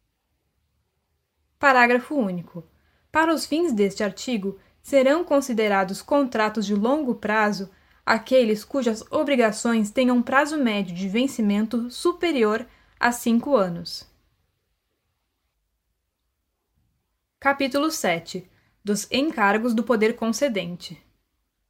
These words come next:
Artigo vinte e nove. Incumbe ao poder concedente, inciso um,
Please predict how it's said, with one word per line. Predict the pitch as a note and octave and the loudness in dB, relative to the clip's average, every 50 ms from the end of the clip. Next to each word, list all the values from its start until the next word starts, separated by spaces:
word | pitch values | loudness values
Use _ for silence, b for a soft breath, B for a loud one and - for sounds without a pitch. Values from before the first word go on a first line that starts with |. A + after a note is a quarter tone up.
| _ _ _ _ _ _ _ _ _ _ _ _ _ _ _ _ _ _ | _ _ _ _ _ _ _ _ _ _ _ _ _ _ _ _ _ _
Artigo | - A#3+ A#3+ A#3+ - D4+ C4 C#4+ | 2 2 2 2 0 -2 0 2
vinte | B3+ C4+ C#4 C#4+ - | 2 2 2 0 0
e | D#4+ | -2
nove. | C#4+ G#3 F3+ F3 E3 D3+ E3 - _ _ _ _ _ _ _ _ _ | -2 -2 -2 -4 -6 -10 -14 -18 _ _ _ _ _ _ _ _ _
Incumbe | B3+ C4 C4 A#3+ - F4 F#4 F4+ D4+ A#3 | -4 -2 -2 0 0 2 2 4 4 4
ao | G#3+ G#3 | 4 2
poder | G#3 - G#3+ F#3+ F#3+ F#3 F#3+ - | 2 0 -2 0 0 -2 -2 -2
concedente, | - A3 A3 G#3 G#3+ C#4+ C#4+ A#3 G3 F#3 F#3 F#3+ G3 - - C4 C4+ B3+ - _ _ _ _ _ _ _ _ _ _ _ _ _ _ _ _ _ _ _ _ _ _ _ _ _ _ _ _ _ _ - | -4 -2 -2 -2 0 0 0 0 -2 -2 -2 -4 -6 -8 -8 -10 -10 -10 -12 _ _ _ _ _ _ _ _ _ _ _ _ _ _ _ _ _ _ _ _ _ _ _ _ _ _ _ _ _ _ 0
inciso | A#3+ B3 A#3+ - C4 B3 C4 C4+ | 2 2 2 2 0 0 0 0
um, | G#3+ F3+ E3+ E3+ | 0 0 -4 -8